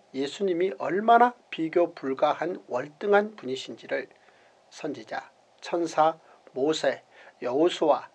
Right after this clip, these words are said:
대제사장, 성전, 제사와 비교하며 증언합니다.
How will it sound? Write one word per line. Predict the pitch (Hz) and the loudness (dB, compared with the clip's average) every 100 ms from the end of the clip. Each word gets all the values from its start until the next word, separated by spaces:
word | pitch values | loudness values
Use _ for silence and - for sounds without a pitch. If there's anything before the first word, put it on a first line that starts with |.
| _ - | _ -12
대제사장, | - 143 139 143 156 151 165 214 - - | -6 -6 -4 0 2 6 4 2 -14 -14
성전, | 202 196 202 196 147 - _ _ _ | 2 6 6 6 0 -4 _ _ _
제사와 | - 143 131 123 123 147 | -6 -4 -2 -2 0 -2
비교하며 | - 185 208 - 135 156 | -4 4 6 6 4 -2
증언합니다. | 160 123 117 131 - - - | -6 -10 -10 -10 -12 -12 -14